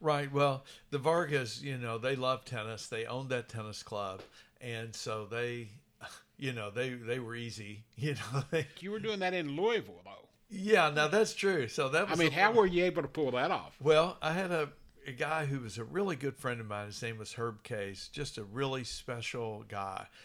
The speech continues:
Speaker 1: and a nationally ranked tennis player. And when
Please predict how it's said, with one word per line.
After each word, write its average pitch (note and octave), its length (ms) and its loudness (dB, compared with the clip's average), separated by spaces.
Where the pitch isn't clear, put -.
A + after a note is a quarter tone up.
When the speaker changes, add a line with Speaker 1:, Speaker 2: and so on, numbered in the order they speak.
Speaker 1:
and A#2 380 -6
a C3+ 80 -8
nationally C#3 460 -4
ranked B2+ 260 -8
tennis A#2 300 -8
player. F#2+ 420 -8
And A2 360 -6
when A#2 420 -6